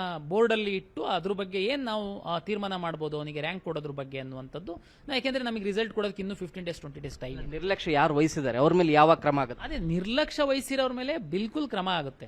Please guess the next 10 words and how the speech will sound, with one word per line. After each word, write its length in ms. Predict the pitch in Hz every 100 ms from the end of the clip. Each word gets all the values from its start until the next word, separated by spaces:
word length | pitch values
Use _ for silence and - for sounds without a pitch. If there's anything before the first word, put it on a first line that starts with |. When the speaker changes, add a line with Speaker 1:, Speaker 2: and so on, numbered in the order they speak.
| 107
Speaker 1:
ಒಂದು 420 | 147 208 247 277 285
ಜಿಲ್ಲಾಧಿಕಾರಿಗಳ 800 | 180 208 247 247 247 240 240 220
ಹಂತದಲ್ಲಿತ್ತು 720 | 214 214 220 220 214 208 226
ಅಂತಂದ್ರೆ 460 | 214 202 202 214 240
ಡಿ 180 | 190
ಸಿ 120 | 202 208
ಅಪಾಯಿಂಟ್ 360 | 180 202 190
ಮಾಡಿರೋದು 320 | 190 190 208
ಅವ್ರ 140 | 196 175
ಹಂತದಲ್ಲಾಗುತ್ತೆ. 760 | 165 156 143 127 110 - -